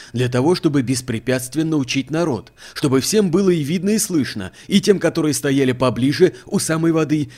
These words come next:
и тем, которые теснились сзади. Дело было около Капернаума, а в той местности уровень Галилейского моря достаточно низок, и поэтому берег как бы возвышается над ним. Поэтому, когда лодка слегка отплыла,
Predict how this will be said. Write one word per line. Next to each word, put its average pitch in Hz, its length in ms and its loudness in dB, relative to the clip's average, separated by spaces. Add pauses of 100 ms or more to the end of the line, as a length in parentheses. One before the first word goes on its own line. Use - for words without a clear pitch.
и 135 100 -2
тем, 185 200 0
которые 151 360 -2
теснились 143 480 -2
сзади. 104 460 -4 (580)
Дело 202 240 4
было 202 240 4
около 190 280 2
Капернаума, 143 840 -2
а 127 220 -4
в - 80 -16
той 160 120 0
местности 143 560 0
уровень 143 360 0
Галилейского 139 580 -2
моря 143 380 2 (180)
достаточно 165 760 -4
низок, 156 600 -4 (120)
и 127 120 -2
поэтому 135 380 -2
берег 151 420 -2 (200)
как 156 200 -2
бы 175 240 4
возвышается 143 1040 -2
над 107 200 -4
ним. 95 300 -8 (420)
Поэтому, 151 360 0
когда 156 260 -2
лодка 165 300 -2
слегка 131 420 -4
отплыла, 135 800 -2